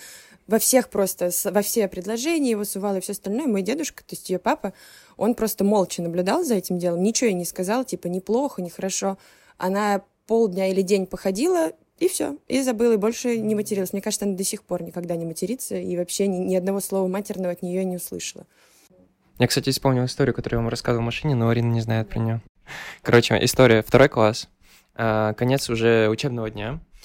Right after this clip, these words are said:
Speaker 2: и нам учительница зна-, пишет домашку.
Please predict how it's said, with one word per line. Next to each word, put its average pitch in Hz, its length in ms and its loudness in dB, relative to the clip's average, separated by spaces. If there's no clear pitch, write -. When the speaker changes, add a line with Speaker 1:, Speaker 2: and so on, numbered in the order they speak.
Speaker 2:
и 120 100 -2
нам 135 520 2
учительница 147 520 -2
зна-, 120 180 2
пишет 135 220 -4
домашку. 117 440 -6